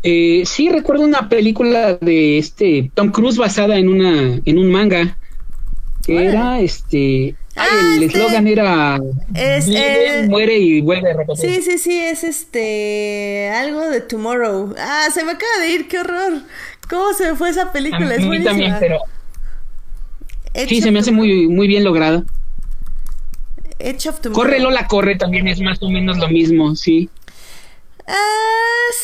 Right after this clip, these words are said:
Speaker 2: sí, sí, sí, sí, sí. Al filo de mañana es en español, Edge of Tomorrow.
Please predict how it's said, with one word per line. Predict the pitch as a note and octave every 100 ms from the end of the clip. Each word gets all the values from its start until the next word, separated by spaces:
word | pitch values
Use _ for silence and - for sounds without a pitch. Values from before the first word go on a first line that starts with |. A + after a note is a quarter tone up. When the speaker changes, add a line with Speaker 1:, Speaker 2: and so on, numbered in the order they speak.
| -
Speaker 2:
sí, | - C4+ C#4 D#4 F#4 C5+ F5
sí, | - F4
sí, | E4+ - A#3+
sí, | A#3 -
sí. | A3 B3 D4+ -
Al | A#3+
filo | A#3+ F4+ F4
de | C4
mañana | A#3 G#3+ G#3+ G3 F3
es | G#3
en | G3+
español, | F#3 - E2+ - -
Edge | A#3 A#3 A#3+
of | A3+
Tomorrow. | - F3 C#3+ -